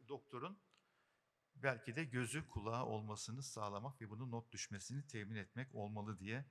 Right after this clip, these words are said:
hatırlatmak istiyorum. Çok süperpozisyonlarla karşılaşıyoruz. Belki o sırada hastayı yan yatırıp "Elini başının altına koy." diyorlar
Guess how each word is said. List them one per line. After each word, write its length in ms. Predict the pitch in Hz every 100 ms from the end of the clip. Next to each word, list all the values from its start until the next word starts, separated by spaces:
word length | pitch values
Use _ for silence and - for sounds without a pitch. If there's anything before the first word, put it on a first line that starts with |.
| - _
hatırlatmak 560 | 113 - 104 101 120 117
istiyorum. 420 | - 104 95 - - - - - - - _ _
Çok 240 | - 262 -
süperpozisyonlarla 1160 | 226 196 165 147 151 139 - 139 127 120 117
karşılaşıyoruz. 1080 | 123 117 - 110 101 113 104 110 - - - - - - _ _ _ 147
Belki 400 | 185 208 - 208
o 100 | 196
sırada 440 | 208 185 180 180
hastayı 540 | 180 - 185 175 175
yan 200 | 170 190
yatırıp 600 | 190 165 - 160 180 - - - _ _
"Elini 380 | 190 196 185 190
başının 340 | 190 - 185
altına 420 | 180 170 180 180
koy." 280 | 180 185 147
diyorlar 360 | 135 135 170